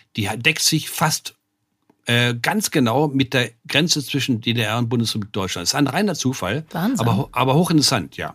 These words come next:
Speaker 2: Ja.
Speaker 1: Also kannst du dir vorstellen, das, was D-D-R-Gebiet, äh, gewesen ist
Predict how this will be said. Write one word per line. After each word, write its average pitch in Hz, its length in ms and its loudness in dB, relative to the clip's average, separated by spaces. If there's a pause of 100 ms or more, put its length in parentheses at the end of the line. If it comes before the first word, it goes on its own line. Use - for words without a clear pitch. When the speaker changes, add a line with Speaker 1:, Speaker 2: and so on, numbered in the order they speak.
(120)
Speaker 2:
Ja. 208 340 -4
Speaker 1:
Also 156 180 4
kannst 202 220 4
du 190 60 6
dir - 20 0
vorstellen, 196 480 4
das, 170 240 0
was 156 220 2
D-D-R-Gebiet, 151 800 2
äh, 135 180 -4
gewesen 139 400 2
ist 151 320 -2